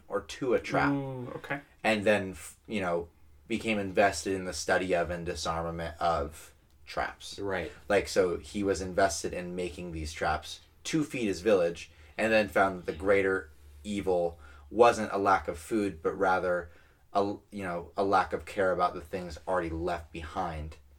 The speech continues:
Speaker 2: Mm-hmm.
Speaker 1: And so then he devoted the rest of his life to doing that, and then the Joes found him.
Speaker 2: That would provide him a really technical mind,
Speaker 1: <clears throat>
Speaker 2: and remembering lots of details, things
Speaker 1: Mm-hmm.
Speaker 2: like that. That'd make him a, that would make him a good bounty hunter, though. That, that could give him a reputation of being able to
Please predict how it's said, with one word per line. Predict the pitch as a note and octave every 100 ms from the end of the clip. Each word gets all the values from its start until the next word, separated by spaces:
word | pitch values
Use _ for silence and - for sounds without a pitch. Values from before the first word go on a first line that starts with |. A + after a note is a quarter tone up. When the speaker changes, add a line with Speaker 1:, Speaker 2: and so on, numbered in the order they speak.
| - -
Speaker 2:
Mm-hmm. | B2+ B2+
Speaker 1:
And | F#2+ E2+
so | - F2+ E2+ E2 -
then | G2+ F#2+
he | F#2
devoted | F2+ F2+ F#2 F2
the | F2+
rest | F2+ D#2+
of |
his | F2 E2
life | D#2 D#2
to | -
doing | E2 D2+ D#2 C#2+
that, | F2 D#2 D2+ -
and | F#2 F2
then | D#2+
the |
Joes | D#2 E2 D#2 D2+
found | - - -
him. | - -
Speaker 2:
That | D#3
would | E3
provide | F3 D#3+ D3
him | D3
a | C#3+
really | C3+ C3+ B2+
technical | - D3+ D3+ D3 C3+
mind, | B2 A#2+ A#2 A2+ A#2+
Speaker 1:
<clears throat> |
Speaker 2:
and | D#3+ - D3
remembering | C#3+ C3+ C3 C3 B2+
lots | B2+ C3
of | A#2+
details, | C3 B2 - A#2+ G#2+ G#2+
things | F#2+ F#2
Speaker 1:
Mm-hmm. | E2
Speaker 2:
like | D#2+ -
that. | A2 - - -
That'd | D3+
make | E3 D#3+
him | D#3+
a, | D3
that | C#3 C3+
would | D3+ F#3
make | -
him | -
a | C3+
good | B2+
bounty | A#2 C#3 A#2+
hunter, | B2 -
though. | - - -
That, | - C3 -
that | C#3
could | - D3
give | D3
him | C#3
a |
reputation | C3+ C3+ C3 D3 C3 D3+
of | C3 B2
being | C#3
able | C3 C3+
to | - B2+